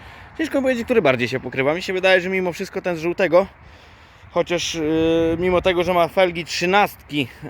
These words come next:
e, założone, a ten ma fabryczne dwunastki, bo jakby nie patrzeć, polegałem nieraz na tym liczniku tutaj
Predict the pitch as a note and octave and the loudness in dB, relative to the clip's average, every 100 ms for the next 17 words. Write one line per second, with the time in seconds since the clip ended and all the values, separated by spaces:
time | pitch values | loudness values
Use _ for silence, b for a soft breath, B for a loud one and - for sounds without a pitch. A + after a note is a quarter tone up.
0 | - B2+ B2+ D3+ D3 D3 E3 D3 D#3+ E3 | -8 -6 0 2 2 2 2 2 0 -2
1 | D3+ D#3+ E3+ D#3 D3+ C#3+ E3+ E3 - G3 | -2 -2 -4 -4 -4 -2 0 0 -2 -4
2 | F#3+ - B B B B B B B B | -4 -8 B B B B B B B B
3 | B E3 F3+ F#3 F#3+ F#3 F#3+ F3+ G3+ G3 | B 2 6 6 4 0 -2 0 -2 -2
4 | F3+ D#3 G3+ G3 G3+ G3+ G3+ G3 F#3 G3 | -8 -6 0 2 4 4 4 0 0 -4
5 | G3 F#3 - G3+ F#3 F#3 G#3 G#3+ | -6 -8 -8 -6 -6 -4 0 2